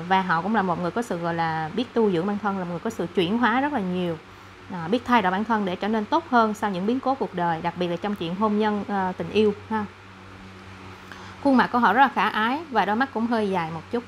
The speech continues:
ha, chân mày cong và da rất là láng mịn và có khả năng là môi chúm chím. <laughs> Bàn tay rất là đẹp ha, nhìn rất là tiểu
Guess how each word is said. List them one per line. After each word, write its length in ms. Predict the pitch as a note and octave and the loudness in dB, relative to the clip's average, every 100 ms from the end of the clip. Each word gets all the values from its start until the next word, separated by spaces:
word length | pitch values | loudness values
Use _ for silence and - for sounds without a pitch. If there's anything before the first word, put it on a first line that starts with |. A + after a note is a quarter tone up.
| - | -4
ha, 100 | G3 | -4
chân 260 | G#3 G3 | -2 -2
mày 160 | F#3 D#3 - | -2 -4 0
cong 240 | F#3+ G3 | 0 2
và 80 | F3 | 0
da 240 | E3+ G3 | 2 2
rất 100 | F#3+ | 2
là 60 | A3 | 0
láng 340 | F#3 G#3 C4 | 0 0 0
mịn 100 | G3+ D#3 - - - | 0 -2 -10 -18 -12
và 100 | - | -8
có 140 | E3+ A3+ | -4 -2
khả 160 | A3+ | 0
năng 200 | G#3 G3+ | 0 2
là 60 | F#3 | 0
môi 200 | F3+ G3 G3 | 0 0 0
chúm 140 | A#3+ B3 | -2 0
chím. 180 | A#3 B3+ E4+ - - | -2 -2 -4 -14 -6
<laughs> 600 | G#3 F3+ E3+ - - - | -2 -2 -4 -14 -20 -6
Bàn 200 | - F3 F3 | -2 -2 0
tay 180 | G3 F#3+ | 0 2
rất 100 | A#3 | 0
là 100 | F#3+ | 0
đẹp 180 | F3 D#3 - | -2 -4 -2
ha, 100 | G#3 | 0
nhìn 220 | G3+ F3 | 0 0
rất 180 | A3 A#3 | -2 0
là 300 | G3 E3+ E3 - - - | 2 2 -2 -10 -12 -4
tiểu 120 | F#3 | -2